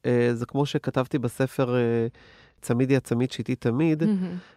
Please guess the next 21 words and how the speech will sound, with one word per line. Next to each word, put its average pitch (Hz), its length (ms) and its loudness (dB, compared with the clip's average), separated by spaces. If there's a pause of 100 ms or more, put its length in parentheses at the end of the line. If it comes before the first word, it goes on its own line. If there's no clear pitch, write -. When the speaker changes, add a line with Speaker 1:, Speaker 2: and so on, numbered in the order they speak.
(120)
Speaker 1:
זה 120 100 -4
ספר 185 300 2
שמקנה 160 580 2
מיומנויות 131 800 2
לוויסות 120 500 -2
רגשות 127 400 -4
בגיל 120 320 -2
הרך, 120 460 -6
וזה - 1160 -6
פשוט - 460 0 (140)
לא 147 140 4
יאומן 147 360 4
גם 139 220 2 (240)
כמה 139 200 0
שהמחקר 135 540 0
מצביע 135 340 0
על 113 60 0
זה, 117 100 -2
כמה 151 220 0
זה 143 100 -2
קריטי. 135 560 0